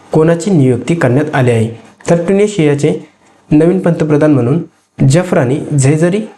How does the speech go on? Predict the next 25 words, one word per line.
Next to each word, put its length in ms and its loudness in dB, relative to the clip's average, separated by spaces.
यांची 500 2
नियुक्ती 520 0
करण्यात 220 2
आलेली 220 2
आहे. 140 -2
पर्याय 280 0
बी 220 2
या 100 2
प्रश्नाचं 480 0
योग्य 260 4
उत्तर 260 0
होईल. 220 0
प्रश्न 300 0
क्रमांक 300 0
बेचाळीस, 600 -2
पर्पल 340 0
फेस्ट 320 -2
दोन 180 0
हजार 140 0
पंचवीसचे 1120 -2
आयोजन 500 0
कोठे 360 0
करण्यात 320 0
आले 180 0
आहे? 160 0